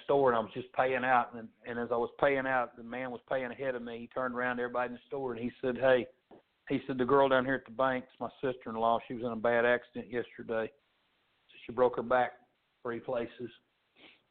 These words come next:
Don't know if she's gonna make it or not. So appreciate it if y'all would pray."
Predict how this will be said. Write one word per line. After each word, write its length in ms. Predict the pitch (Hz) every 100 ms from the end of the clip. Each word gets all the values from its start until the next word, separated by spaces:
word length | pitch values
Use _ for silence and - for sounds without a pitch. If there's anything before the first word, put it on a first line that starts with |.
| _
Don't 160 | 123 123
know 120 | 120
if 60 | 117
she's 140 | 120 113
gonna 160 | 123
make 320 | 113 123 117 131
it 100 | 113
or 60 |
not. 280 | 113 110 113 - _ _ _ _ _ _ _ _ _ _ -
So 160 | - - _
appreciate 380 | - 139 143 127
it 60 | 110
if 80 | -
y'all 200 | 127 123
would 140 | 110
pray." 400 | - 131 120 110